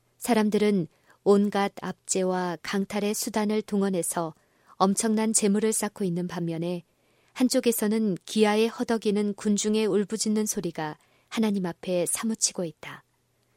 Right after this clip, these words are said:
"공평이 뒤로 물리침이 되고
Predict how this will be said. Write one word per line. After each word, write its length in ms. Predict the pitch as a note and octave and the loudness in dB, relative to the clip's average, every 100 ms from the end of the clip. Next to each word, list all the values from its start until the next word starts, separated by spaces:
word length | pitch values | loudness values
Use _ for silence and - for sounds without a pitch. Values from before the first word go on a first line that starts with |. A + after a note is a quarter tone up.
| _ _ _ _ | _ _ _ _
"공평이 640 | - A3+ G#3+ A#3+ A3+ A#3 A#3 | 2 2 4 2 2 2 2
뒤로 380 | A3+ A3+ A#3 | 2 6 6
물리침이 580 | F#3 G#3+ A3 A#3+ - A3+ | 6 2 2 -2 -2 -2
되고 480 | A3 F#3 - E3 - | -2 -4 -4 -6 -8